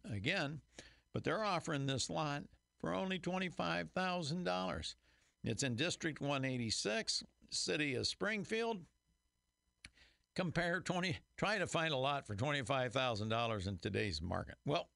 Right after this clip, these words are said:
you can almost find one at twenty-nine nine. It's not twenty-five thousand, but I've just thought of, uh, that lovely one acre lot out at three Webb Court, out, uh, Mechanicsburg Blacktop, uh, off Darnell Road.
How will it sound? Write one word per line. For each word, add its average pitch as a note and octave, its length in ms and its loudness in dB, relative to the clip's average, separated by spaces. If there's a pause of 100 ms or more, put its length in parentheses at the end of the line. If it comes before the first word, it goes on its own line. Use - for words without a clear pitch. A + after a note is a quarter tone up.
(100)
you A#2 180 -4
can A#2+ 140 2
almost D#3+ 480 0
find C3+ 320 2
one C3 160 2
at A#2 140 -2
twenty-nine B2 600 2
nine. D3 440 0 (320)
It's A2+ 160 2
not C3 180 2
twenty-five C3 560 2
thousand, B2 400 0
but A2 80 0
I've A2 160 2
just A#2+ 260 -2 (640)
thought C3+ 200 4
of, G#2 220 0
uh, G#2+ 280 2 (380)
that A2 120 2
lovely B2+ 340 2
one C3 240 2
acre B2+ 280 2
lot C3 240 2
out A2 200 0
at - 120 -8
three C3 360 2
Webb B2+ 380 0
Court, C3+ 400 0 (540)
out, A#2 240 0
uh, G#2 100 2
Mechanicsburg C3+ 720 0
Blacktop, D3 600 0 (120)
uh, A2 300 2 (340)
off A2+ 220 -2
Darnell B2+ 480 0
Road. D#3+ 440 0